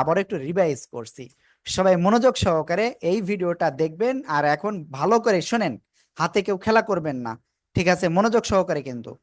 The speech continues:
আমরা আজকে প্রথম যে অক্ষরটা শিখেছি, সে অক্ষরটা কি অক্ষর জানেন আপনারা? আমরা সেটা শিখেছিলাম আলিফ। সেটা কি শিখেছিলাম? আলিফ কোন জায়গা থেকে উচ্চারিত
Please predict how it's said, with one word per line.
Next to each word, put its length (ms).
আমরা 280
আজকে 180
প্রথম 220
যে 140
অক্ষরটা 400
শিখেছি, 380
সে 200
অক্ষরটা 320
কি 80
অক্ষর 260
জানেন 300
আপনারা? 340
আমরা 280
সেটা 220
শিখেছিলাম 520
আলিফ। 240
সেটা 240
কি 140
শিখেছিলাম? 460
আলিফ 320
কোন 180
জায়গা 220
থেকে 180
উচ্চারিত 340